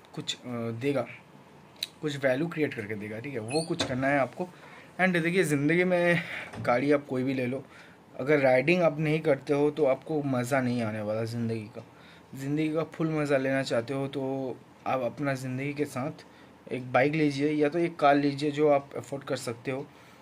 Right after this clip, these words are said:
And उसके बाद राइडिंग में निकलिए थोड़ा थोड़ा,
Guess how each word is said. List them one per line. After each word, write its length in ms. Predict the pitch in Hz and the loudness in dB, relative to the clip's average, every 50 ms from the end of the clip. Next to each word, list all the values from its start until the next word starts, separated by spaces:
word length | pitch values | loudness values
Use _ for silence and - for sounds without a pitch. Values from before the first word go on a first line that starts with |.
| - - | -8 -4
And 80 | 127 135 | -4 -2
उसके 280 | 139 139 - - 170 160 | -2 -4 -2 0 0 2
बाद 300 | 143 147 139 151 156 - - - - - - - - | 6 6 6 6 4 0 -6 -14 -16 -16 -16 -14 -10
राइडिंग 440 | 135 127 120 113 113 117 135 147 143 | -6 -2 0 0 0 0 0 -2 -2
में 80 | 135 123 | -2 -2
निकलिए 320 | 120 113 120 117 120 123 | -2 -2 -4 -4 -6 -6
थोड़ा 280 | 117 - - 123 127 127 | -6 -6 -4 -2 -2 -2
थोड़ा, 220 | 135 139 131 135 | -2 -2 -2 -2